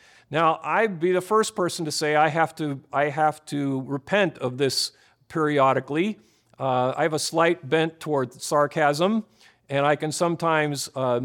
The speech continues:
not give great honor and respect to those in authority, and I have to then repent because that's wrong. I am to give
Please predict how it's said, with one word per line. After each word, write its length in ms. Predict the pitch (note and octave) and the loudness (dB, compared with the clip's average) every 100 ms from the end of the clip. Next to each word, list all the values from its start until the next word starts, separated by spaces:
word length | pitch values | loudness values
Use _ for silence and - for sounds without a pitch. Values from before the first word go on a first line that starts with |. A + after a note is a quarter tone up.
| B2+ | -4
not 520 | C3+ D#3 E3 - - | 0 2 2 0 -8
give 360 | C3 E3+ D#3+ B2+ | 0 0 0 -2
great 300 | C#3 D3+ D3 | -2 -2 -2
honor 320 | D3+ D#3 D#3 | 0 2 2
and 120 | C#3+ B2+ | 0 -2
respect 500 | B2 - D3+ D3+ - | -4 0 0 0 -4
to 80 | |
those 300 | C3 C#3 C3+ | -2 0 0
in 60 | C3+ | -2
authority, 460 | B2 C3+ B2+ C#3 D3+ | -4 -4 -2 -2 0
and 80 | |
I 140 | C#3+ C3+ | 0 0
have 180 | D3 - | -2 -4
to 100 | D3 | -4
then 240 | D3+ D3 | -2 -2
repent 500 | D3 - F#3+ C3+ - | -4 0 2 2 -2
because 300 | B2 B2+ A#2+ | -10 -8 -2
that's 260 | C3 C3 - | 0 0 0
wrong. 480 | C3+ C#3+ B2 F#2+ - _ _ _ - | 2 4 2 -2 -12 _ _ _ -8
I 140 | C3+ C#3+ | -2 -2
am 80 | D3 | -2
to 100 | C3+ | -4
give 360 | C3 E3 D#3 | 0 2 0